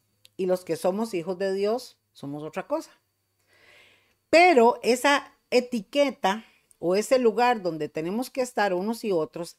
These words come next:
le, es una decisión del ser humano. Aquí no es que Dios dice, de Tin Marín, de Doping Way, vaya usted para allá y usted para acá. No, no, no, no. El Señor a todo mundo, hermanos, le toca la puerta de su corazón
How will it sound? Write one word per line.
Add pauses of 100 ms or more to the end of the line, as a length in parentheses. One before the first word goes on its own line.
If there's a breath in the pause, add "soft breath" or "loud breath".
(160)
le,
es
una
decisión
del
ser
humano. (1400 soft breath)
Aquí
no
es
que
Dios
dice,
de
Tin
Marín,
de
Doping
Way,
vaya
usted
para
allá
y
usted
para
acá.
No, (320)
no,
no,
no. (760)
El
Señor
a
todo
mundo,
hermanos,
le
toca
la
puerta
de
su
corazón